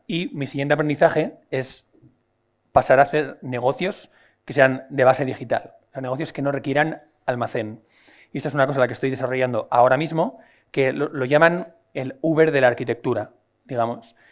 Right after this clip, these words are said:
Y es como un marketplace para que arquitectos que hacen un tipo de arquitectura especial, que es bim, que es como digital, eh, puedan vender y revender los proyectos de arquitectura que hacen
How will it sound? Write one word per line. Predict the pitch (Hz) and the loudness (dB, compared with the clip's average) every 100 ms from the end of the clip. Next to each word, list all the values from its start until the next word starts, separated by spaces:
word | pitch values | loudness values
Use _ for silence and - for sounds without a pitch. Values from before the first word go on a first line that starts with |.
| _ | _
Y | 131 | -6
es | 131 - | -6 -6
como | - 123 | -8 -6
un | 127 | 0
marketplace | 135 139 143 190 220 240 - _ | 2 2 -2 0 0 -2 -14 _
para | 120 117 | -2 -2
que | 123 117 127 | -2 -2 0
arquitectos | 117 120 147 - 107 - - _ _ _ _ | -2 -2 -4 -2 -10 -10 -20 _ _ _ _
que | - | -4
hacen | 135 135 131 - _ _ | 0 0 -4 -10 _ _
un | 147 143 | -6 -6
tipo | 156 156 | -2 0
de | 143 139 | 2 0
arquitectura | 135 135 - 135 | 0 -8 -4 -6
especial, | - 127 143 175 | -4 -4 2 2
que | 156 | 2
es | 123 | -8
bim, | 120 151 220 247 _ | -6 -4 -4 -6 _
que | 151 | -12
es | |
como | - 135 | -6 -6
digital, | 123 - 123 131 214 - _ _ _ _ _ _ | -6 -10 4 4 4 -4 _ _ _ _ _ _
eh, | 127 120 117 | -4 -2 0
puedan | 135 127 131 131 - - | 6 6 6 2 -8 -8
vender | 123 131 | -4 -2
y | 147 | -2
revender | 127 120 123 127 113 - _ | -2 -4 0 0 -2 -10 _
los | - 131 | -14 -8
proyectos | 131 131 135 | -6 -6 -10
de | |
arquitectura | 135 127 123 131 120 | -10 -8 -6 -2 0
que | 135 | 0
hacen | 190 208 208 | -2 -6 -10